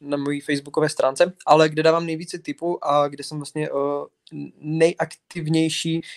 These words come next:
je facebooková skupina, eh, Cirkadiální životní styl,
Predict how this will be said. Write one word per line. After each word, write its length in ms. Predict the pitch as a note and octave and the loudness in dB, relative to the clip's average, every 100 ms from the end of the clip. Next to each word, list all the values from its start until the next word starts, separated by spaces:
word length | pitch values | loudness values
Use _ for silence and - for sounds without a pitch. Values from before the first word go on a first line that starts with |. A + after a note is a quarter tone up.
| - | -2
je 340 | D3 D3 D3 C#3+ | 4 6 6 2
facebooková 560 | - D3 D3 - D3+ | 0 -2 -2 4 4
skupina, 580 | D3+ - D3+ D3+ D3 D3+ - - - _ _ _ - | 4 -2 2 4 6 4 -2 -20 -20 _ _ _ 0
eh, 180 | C3+ | 0
Cirkadiální 1040 | C3+ - E3 D3+ D#3+ D3+ D3+ D3+ D3+ D3+ D#3 | 0 2 2 6 4 6 4 4 0 -2 -4
životní 520 | - C#3+ C#3+ D3 D3+ | -6 -4 -4 -4 -6
styl, 340 | C#3+ - D#3+ | -8 0 0